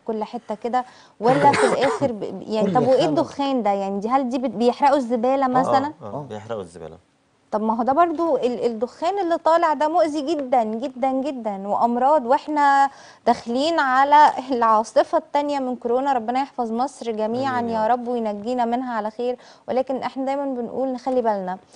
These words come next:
Speaker 1: دايما بنقول الاحتياطات الاحترازية، دايما بنقول خلوا بالكم الكمامة والكحول. طيب أنا حاطط الكمامة ومعايا الكحول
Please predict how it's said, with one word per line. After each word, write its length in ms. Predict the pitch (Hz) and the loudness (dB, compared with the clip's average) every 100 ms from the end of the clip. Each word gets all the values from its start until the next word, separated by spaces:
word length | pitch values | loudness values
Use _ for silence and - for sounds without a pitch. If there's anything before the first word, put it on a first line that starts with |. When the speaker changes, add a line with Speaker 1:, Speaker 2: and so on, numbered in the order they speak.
| - - | -16 -6
Speaker 1:
دايما 200 | 240 247 | -4 -2
بنقول 680 | 233 214 214 220 - 254 240 | -4 -6 -8 -8 -4 -2 -2
الاحتياطات 1080 | 233 - - - - 226 226 233 247 269 254 | -4 -4 -10 -14 -4 0 0 2 0 2 -2
الاحترازية، 720 | 214 - 214 196 185 175 - - - - | -6 -8 -8 -6 -6 -8 -10 -16 -12 -6
دايما 260 | 233 240 | -4 -2
بنقول 640 | 233 226 226 - 254 277 - - | -2 -4 -6 -4 -4 -4 -8 -6
خلوا 240 | 233 226 226 | -4 -2 2
بالكم 420 | 247 269 269 240 | 0 0 -6 -6
الكمامة 580 | 214 - 226 226 254 247 | -8 -6 -4 -2 0 0
والكحول. 500 | 240 - 220 208 - _ _ _ | -2 -6 -8 -6 -8 _ _ _
طيب 180 | 202 196 - | -4 -4 -2
أنا 140 | 233 | -2
حاطط 380 | 247 311 330 339 | 2 0 0 -2
الكمامة 680 | 285 247 254 254 269 277 285 - - - | -6 -2 -2 0 0 -2 -2 -6 -18 -6
ومعايا 600 | 220 226 220 240 294 311 | -2 -2 -2 -2 0 0
الكحول 640 | 320 - 240 269 277 | 0 -6 -2 0 0